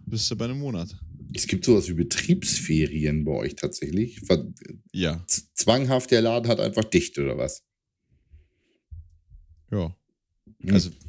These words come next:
Speaker 1: zwanghaft dicht, es ist halt die Weihnachtsfeiertage, wo hier Weihnachtsferien sind. Ich meine, da
Speaker 2: Hm.
Speaker 1: arbeitet hier eh keiner, kannst du nix machen.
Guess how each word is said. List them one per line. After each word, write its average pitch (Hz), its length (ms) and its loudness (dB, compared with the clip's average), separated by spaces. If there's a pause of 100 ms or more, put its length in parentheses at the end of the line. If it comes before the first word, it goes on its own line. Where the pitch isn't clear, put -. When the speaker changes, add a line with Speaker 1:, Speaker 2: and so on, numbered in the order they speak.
(880)
Speaker 1:
zwanghaft 107 580 -4
dicht, 117 260 -6
es 98 140 -8
ist 98 160 -2
halt 92 280 0
die 90 80 -2
Weihnachtsfeiertage, 90 1000 0
wo 87 120 -6
hier 87 180 -10
Weihnachtsferien 87 640 -10
sind. 82 180 -18
Ich 80 100 -20
meine, 80 160 -14
da 80 100 -14
Speaker 2:
Hm. 98 60 8
Speaker 1:
arbeitet 95 340 2
hier 82 140 -20
eh 87 60 -20
keiner, 85 340 -16
kannst 87 300 -18
du 90 40 -14
nix 87 180 -14
machen. 92 300 -6